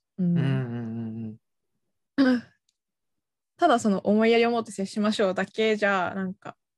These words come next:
Speaker 1: ダメですよね。え、
Speaker 2: それはわかります。
Speaker 1: なんかその、
Speaker 2: はい。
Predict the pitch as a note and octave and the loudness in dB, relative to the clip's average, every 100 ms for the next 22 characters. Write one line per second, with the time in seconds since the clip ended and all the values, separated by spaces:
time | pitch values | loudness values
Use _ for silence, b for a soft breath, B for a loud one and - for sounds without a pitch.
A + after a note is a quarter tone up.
0 | _ _ _ _ _ _ _ _ _ _ | _ _ _ _ _ _ _ _ _ _
1 | _ _ _ _ _ _ _ - G3 G3 | _ _ _ _ _ _ _ -6 0 4
2 | G3+ F3 - F#3 F#3 F#3 _ _ _ _ | 4 2 -2 -2 -2 -4 _ _ _ _
3 | - - C3+ C3+ D3+ A#2+ A#2 A2+ - F#2 | 0 4 4 4 0 0 0 2 0 -4
4 | - - C#3 A2 G#2+ | -10 -4 -2 -2 -6